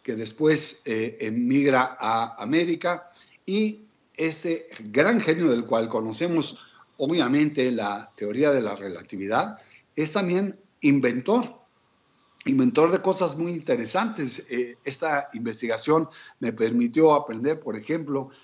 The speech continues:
que lo que es el, el, eh, aparato de absorción de refrigeración, lo que llamaríamos el serpentín de refrigeración de prácticamente cualquier aparato que hace este,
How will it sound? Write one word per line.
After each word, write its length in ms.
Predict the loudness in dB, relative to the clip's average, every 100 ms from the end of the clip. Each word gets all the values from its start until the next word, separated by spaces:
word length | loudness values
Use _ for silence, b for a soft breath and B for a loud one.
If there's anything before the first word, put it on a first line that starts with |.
| B _
que 280 | 0 0 0
lo 220 | -2 -4 -2
que 240 | -6 -6
es 380 | -2 -2 -2 -4
el, 320 | -4 -2 -2 -4
el, 340 | -6 -6 -6 -6
eh, 400 | -6 -6 -10 b b b _
aparato 800 | -4 0 2 4 2 2 -2 -2 -8
de 380 | -4 -4 -4 -6
absorción 720 | -6 -4 -6 -6 -4 -4 -4
de 120 | -4
refrigeración, 880 | -6 -8 -10 -8 -6 -4 -4 -4 -8
lo 220 | -10 -10 -10
que 520 | -8 -6 -6 -6 -8
llamaríamos 580 | -10 -6 -2 0 0 -2
el 140 | -2
serpentín 880 | -2 -4 -4 -2 -2 -2 0 0 0 B B -20
de 200 | -2 0
refrigeración 880 | 0 -4 -8 -6 -4 -2 2 2 2 -4 _ _ _
de 540 | -4 0 2 2 -2 -8
prácticamente 680 | -6 -6 -2 2 4 4 2
cualquier 420 | 2 2 4 6
aparato 640 | 6 2 0 -2 -2 -8
que 100 | -6
hace 460 | -6 -6 -6 -6 -6
este, 340 | -8 -8 -8